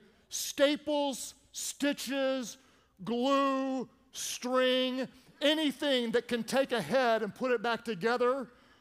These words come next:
was used all the way up the back of my head. And the doctor said, "You have one assignment,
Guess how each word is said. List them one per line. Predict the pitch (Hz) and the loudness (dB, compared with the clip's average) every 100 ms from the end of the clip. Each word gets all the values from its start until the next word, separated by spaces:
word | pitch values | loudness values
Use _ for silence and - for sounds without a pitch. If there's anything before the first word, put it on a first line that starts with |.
| _ | _
was | 226 208 156 | -8 -6 -4
used | 240 262 262 269 - | 0 2 0 -2 -2
all | 233 240 254 247 | 2 4 4 4
the | 240 | 2
way | 240 226 233 | 2 4 4
up | 214 220 - _ _ _ | 2 -2 -14 _ _ _
the | 220 | -4
back | 170 202 190 - | 2 2 2 0
of | 196 185 143 - _ _ _ _ _ | 0 -2 -4 -14 _ _ _ _ _
my | 147 175 170 175 | -6 -2 0 0
head. | 160 202 160 127 113 _ _ _ _ | 0 0 0 -4 -14 _ _ _ _
And | 233 214 208 | -2 -2 -2
the | |
doctor | 165 180 254 277 - 254 262 247 | -4 0 0 0 -4 -8 -6 -6
said, | - 254 254 240 | -2 0 0 0
"You | 214 | -2
have | 233 208 | -4 -4
one | 160 196 220 | -4 -4 -2
assignment, | 214 - 240 254 269 269 277 - | -4 -4 -4 -2 -2 -2 -2 -6